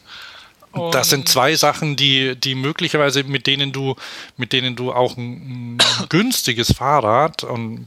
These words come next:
Speaker 1: kann auch harte, also du brauchst ja nicht unbedingt vollgefedert haben,
Speaker 2: Nein.
Speaker 1: mit denen du einfach mehr daraus machen kannst und die das ganze Ding mit diesen, wenn du Plattformpedale auf deinem Rad hast, dann kannst du super in der Stadt damit rumfahren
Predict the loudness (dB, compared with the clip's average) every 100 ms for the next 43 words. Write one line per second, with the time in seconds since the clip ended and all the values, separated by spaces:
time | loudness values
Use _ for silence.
0 | -6 -4 0 0 0 -6 -4 0 0 2
1 | 0 0 -2 -6 -8 -8 -2 -2 0 -4
2 | -4 -6 -4 -2 0 0 0 -4 -2 0
3 | 0 0 -2 -6 -10 -10 -4 -2 0 0
4 | 0 2 2 0 0 2 4 4 4 2
5 | 2 -2 -4 -4 -2 -2 -2 -6 -4 -2
6 | 0 0 0 -2 -4 -6 -8 -12 -12 -12
7 | -4 -2 0 -2 -4 -4 -2 -2 0 0
8 | 0 2 0 2 2 4 4 4 2 0
9 | 0 0 2 2 2 2 2 0 0 -2
10 | -2 -2 -2 -2 0 2 2 0 0 0
11 | 0 0 -2 -4 0 2 4 2